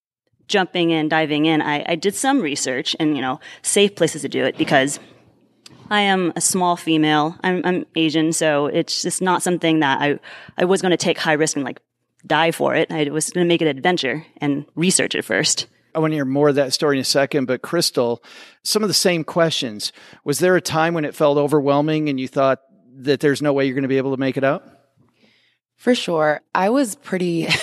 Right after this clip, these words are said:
Speaker 3: <laughs> head buried in the sand for a long time about my debt, but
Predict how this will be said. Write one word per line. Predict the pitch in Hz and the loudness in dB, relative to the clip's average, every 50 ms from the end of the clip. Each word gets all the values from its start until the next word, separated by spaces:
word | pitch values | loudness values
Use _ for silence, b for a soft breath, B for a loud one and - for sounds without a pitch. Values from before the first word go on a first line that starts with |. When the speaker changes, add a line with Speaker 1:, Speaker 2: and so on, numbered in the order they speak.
| - - | -4 -6
Speaker 3:
<laughs> | 185 165 - _ _ | -6 -8 -8 _ _
head | - - 185 170 165 160 | -4 2 2 2 2 4
buried | 160 151 156 156 156 | 2 2 4 4 4
in | 156 147 | 2 2
the | 147 143 | 0 -2
sand | - - 143 143 139 143 147 147 | -2 0 0 2 2 0 0 0
for | - | 2
a | 156 147 | 2 2
long | 143 139 139 143 147 | 2 2 0 0 -2
time | 147 - 151 143 143 143 | -4 -2 -2 -2 0 0
about | 139 131 135 139 - | 2 2 2 2 2
my | - 147 143 139 | 0 -2 -2 -2
debt, | 135 139 139 139 156 190 180 - | -2 0 2 2 2 2 0 0
but | - 139 135 127 - | 2 2 2 0 -2